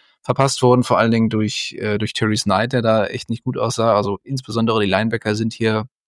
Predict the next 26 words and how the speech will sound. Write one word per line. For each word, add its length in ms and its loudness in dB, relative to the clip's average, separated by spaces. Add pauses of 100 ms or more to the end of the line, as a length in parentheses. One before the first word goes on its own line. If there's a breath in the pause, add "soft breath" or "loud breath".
(160)
gefragt, 840 0
ähm, 520 -4
diese, 340 -6
diese 200 -6
Gefahr 380 0
möglichst 340 -4
schnell 160 -2
auszuschalten. 720 -2
Also 280 -4 (420 soft breath)
Kamara 340 0
ist 180 -4
zwar 140 2
schon 500 2
dreißig 460 -2
oder 80 -2
über 180 -2
dreißig 340 0
sogar 220 0
jetzt, 260 -2
einunddreißig, 720 -4 (120)
aber 560 0
ist 160 -8
immer 160 -4
noch 120 0
ein 80 -6
flinker, 520 0